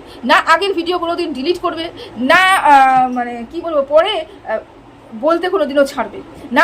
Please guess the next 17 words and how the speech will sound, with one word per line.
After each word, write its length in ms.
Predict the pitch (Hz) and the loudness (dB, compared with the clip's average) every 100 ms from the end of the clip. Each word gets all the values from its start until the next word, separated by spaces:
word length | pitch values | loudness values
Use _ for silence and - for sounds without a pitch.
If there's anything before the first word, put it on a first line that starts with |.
| - | 4
এখনও 360 | 269 370 466 | 2 2 0
অন্য 320 | 359 285 330 370 | 2 2 2 4
কাউকে 220 | 339 339 | 2 2
বলতে 280 | 262 277 311 | -6 -8 -6
কোনোদিনও 320 | 294 277 254 | -4 -4 -8
ছেড়েছে, 360 | - 208 196 - | -8 -10 -10 -4
পারবে 220 | 302 254 | -4 -4
না। 80 | - - - - - - - - - - - - - - - | -10 -18 -20 -20 -20 -20 -20 -20 -20 -20 -20 -20 -20 -20 -10
আচ্ছা, 320 | 208 - 220 - - - | -10 -8 -10 -10 -16 0
পাস্টকে 460 | 320 403 - 453 480 | 2 2 -2 -6 -2
কোনোদিনই, 420 | 339 381 403 415 | -2 -2 -4 -6
আহ, 480 | 415 277 262 247 240 233 | -2 4 4 4 -2 -8
তুই 160 | 339 311 | -8 -6
নিজের, 340 | 302 311 339 | -6 -6 -6
আহ, 580 | 262 233 220 214 208 196 - 220 233 - - - - - - - - - - - | -8 -6 -4 -4 -6 -8 -12 -18 -18 -20 -20 -20 -20 -20 -20 -20 -20 -20 -20 -18
কি 120 | 302 | -14
যে 120 | 311 | -10